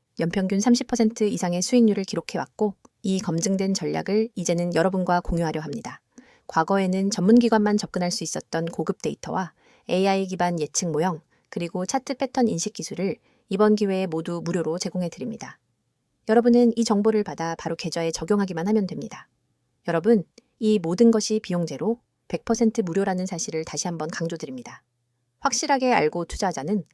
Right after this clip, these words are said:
문구가 여러분의 투자 여정을 밝혀드릴 나침반이 될 것이고, 영원히 닫히지 않는 금고의 열쇠가 될 것입니다. 망설이는 사이에 기회는 저 멀리 떠나갑니다.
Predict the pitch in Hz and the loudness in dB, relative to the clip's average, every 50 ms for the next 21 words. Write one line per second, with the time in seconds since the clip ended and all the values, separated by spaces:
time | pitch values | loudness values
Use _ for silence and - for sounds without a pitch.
0 | _ _ _ _ - 180 196 - 220 202 208 202 196 196 190 170 160 180 170 180 | _ _ _ _ -2 -2 -2 -2 -2 0 2 4 4 4 4 2 2 0 0 -2
1 | 175 175 175 175 - 240 254 240 214 202 190 180 180 180 - 147 143 - 175 151 | -2 -2 -2 -4 -2 0 2 2 2 2 -2 -4 -4 -6 -6 -8 -6 -6 -6 -6
2 | - 160 151 156 - 131 - - - 208 185 180 180 170 151 127 - 131 131 - | -6 -6 -6 -6 -6 -6 -4 -2 -2 0 0 -2 -2 -4 -6 -6 -6 -8 -10 -8
3 | - - 208 214 - - - _ _ _ _ _ _ - 180 185 196 202 202 208 | -6 -6 -6 -6 -6 -10 -20 _ _ _ _ _ _ -2 2 4 4 4 4 4
4 | 208 208 208 - - - 202 190 202 185 175 170 170 175 180 175 - - 175 185 | 2 0 -2 -4 -6 -6 -4 -2 -2 -2 -2 -2 -2 -2 -4 -4 -2 -2 -2 0
5 | - 196 190 185 175 156 151 170 - 208 190 185 - 131 - - 135 - 127 123 | 0 -2 -2 -2 0 0 -2 -2 -2 -4 -4 -4 -6 -8 -8 -10 -10 -10 -10 -10
6 | 120 123 123 - - _ _ _ _ _ _ _ _ _ _ - 165 170 185 208 | -12 -14 -14 -16 -20 _ _ _ _ _ _ _ _ _ _ 2 2 4 4 4
7 | 262 254 254 240 233 226 220 226 208 202 202 202 196 - - 170 165 160 165 175 | 4 6 6 6 6 6 4 2 0 0 -2 -2 -4 -4 -2 0 0 0 0 -2
8 | 170 - - 170 160 147 151 160 180 196 - 220 214 208 170 143 127 123 120 120 | -4 -4 -4 -2 0 2 2 2 2 0 0 0 0 -2 -4 -6 -8 -10 -12 -14
9 | - - | -16 -20